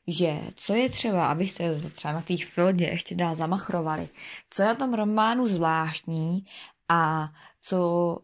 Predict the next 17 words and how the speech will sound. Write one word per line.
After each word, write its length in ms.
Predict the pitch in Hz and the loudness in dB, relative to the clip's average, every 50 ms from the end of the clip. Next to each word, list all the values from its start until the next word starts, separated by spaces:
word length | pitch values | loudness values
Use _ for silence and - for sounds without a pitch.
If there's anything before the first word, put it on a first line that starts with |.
| - - - _ - | -12 -20 -20 _ -6
ještě 480 | 160 156 175 170 - - - 208 220 | -2 0 0 0 0 0 0 0 0
stojí 340 | 214 - - 202 226 233 240 | -2 -2 -2 0 0 2 2
za 100 | 226 208 | 2 2
popsání, 720 | 214 180 175 - - - 196 165 160 170 170 190 214 247 | 0 -2 -6 -6 -4 -2 -2 0 0 2 2 2 2 2
je 60 | 277 285 | 2 0
to, 320 | 285 - 175 139 - - - _ _ _ _ - - - - - | 0 -2 -2 -2 -2 -6 -12 _ _ _ _ -20 -20 -16 -10 -6
že 180 | 170 160 175 160 | -2 2 2 2
pokud 420 | 160 - 170 - 233 233 - - | 2 0 -2 -2 -2 -4 -4 -2
máte 260 | - 180 190 196 - 220 | 0 0 0 2 2 2
načtenou 500 | 214 208 196 - - - 214 220 214 214 | 2 2 0 -2 -4 -4 -4 -2 -2 -2
třeba 240 | - - 214 214 196 180 | -2 -2 0 0 2 2
Jane 180 | 185 170 - | 2 0 0
Austenovou 580 | - 175 175 170 - - 269 285 277 226 180 165 | 0 -2 -2 -2 -4 -4 -2 0 2 2 2 0
z 80 | - | -2
podobné 480 | - - - 170 190 190 208 202 180 160 | -4 -4 -2 0 0 2 2 2 2 2
doby, 380 | 156 185 233 226 202 160 156 - _ _ _ - - - - _ _ _ - 190 | 2 2 2 2 2 0 -2 -6 _ _ _ -20 -20 -20 -20 _ _ _ 0 2
tak 240 | 170 165 156 151 | 2 2 0 -4